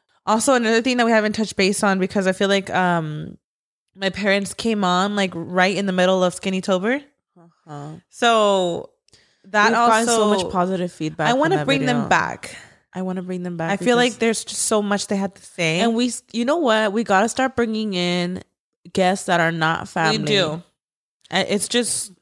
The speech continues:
Speaker 2: And that's a comfort thing to us, 'cause
Speaker 1: Yeah.
Speaker 2: I wanna say that, like, I know we're, like, online and stuff, and you think, you know,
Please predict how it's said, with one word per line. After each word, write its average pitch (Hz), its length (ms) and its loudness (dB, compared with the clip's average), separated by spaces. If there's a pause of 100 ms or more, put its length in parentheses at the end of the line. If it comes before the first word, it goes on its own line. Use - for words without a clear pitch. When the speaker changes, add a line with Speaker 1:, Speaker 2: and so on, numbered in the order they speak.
(120)
Speaker 2:
And 254 240 2
that's 247 200 0
a 339 80 0
comfort 233 480 -2
thing 185 180 -6
to 180 160 -2
us, 147 220 2
'cause 165 140 -4
Speaker 1:
Yeah. 202 80 4
Speaker 2:
I 214 40 4
wanna 247 240 0
say 202 280 0
that, 175 260 0
like, 151 280 -4 (120)
I 180 140 2
know 202 260 2
we're, 202 180 2
like, 190 180 0
online 156 560 -2
and 156 160 -6
stuff, 147 520 2
and 151 120 -4
you 151 80 -4
think, - 300 -6
you 165 80 -2
know, 139 240 -2